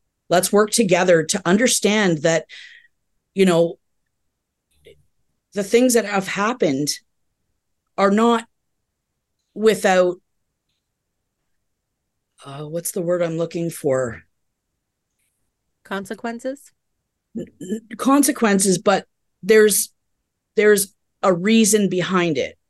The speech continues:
Speaker 1: So, you know, I'm not going to, um,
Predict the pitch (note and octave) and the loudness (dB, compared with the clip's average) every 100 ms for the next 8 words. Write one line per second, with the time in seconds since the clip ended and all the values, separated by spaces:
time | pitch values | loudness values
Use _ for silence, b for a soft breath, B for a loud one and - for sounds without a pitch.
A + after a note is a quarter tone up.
0 | - - F#3 F3 E3 - _ _ _ _ | -10 0 4 4 2 -10 _ _ _ _
1 | _ _ _ _ _ _ _ _ G#3+ F#3+ | _ _ _ _ _ _ _ _ -2 0
2 | E3+ - F#3+ A3+ B3 A3+ G3+ G#3 G3+ F#3+ | 0 -2 0 2 4 2 0 0 0 -2
3 | F#3+ G#3 F3+ E3+ D#3+ D#3 - _ _ _ | -2 0 2 0 -2 -6 -12 _ _ _
4 | _ _ _ _ - - D#3+ D#3 D3+ C3 | _ _ _ _ -20 -10 -8 -6 -6 -8
5 | C3 | -12